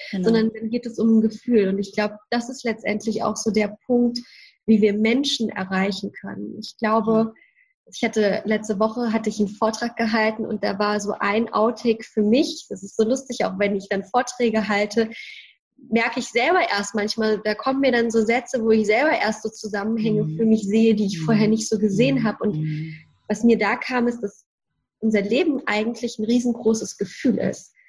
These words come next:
Speaker 1: Ja.
Speaker 2: Alles, was wir in unserem Leben erreichen wollen, basiert letztendlich auf einem Gefühl.
Speaker 1: Ja.
Speaker 2: Wir wollen geliebt
Speaker 1: Genau.
Speaker 2: sein, wir wollen Anerkennung bekommen,
Speaker 1: Ja.
Speaker 2: wir wollen,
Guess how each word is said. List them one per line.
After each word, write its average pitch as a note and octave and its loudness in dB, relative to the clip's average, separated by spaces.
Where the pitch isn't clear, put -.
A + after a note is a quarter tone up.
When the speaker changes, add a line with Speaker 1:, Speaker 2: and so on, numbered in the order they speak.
Speaker 1:
Ja. D3 2
Speaker 2:
Alles, - -10
was B3 -10
wir A#3 2
in A3 0
unserem G#3 2
Leben B3 4
erreichen F#3+ -2
wollen, G3 0
basiert G#3 0
letztendlich A3 -2
auf G#3+ -4
einem A3 4
Gefühl. A3 2
Speaker 1:
Ja. D#3 0
Speaker 2:
Wir D#3 -10
wollen G#3 -2
geliebt A3+ 2
Speaker 1:
Genau. E3 8
Speaker 2:
sein, - -6
wir G#3 -8
wollen G#3+ 0
Anerkennung G#3+ 0
bekommen, E3 2
Speaker 1:
Ja. - -2
Speaker 2:
wir G#3+ 0
wollen, G#3+ 4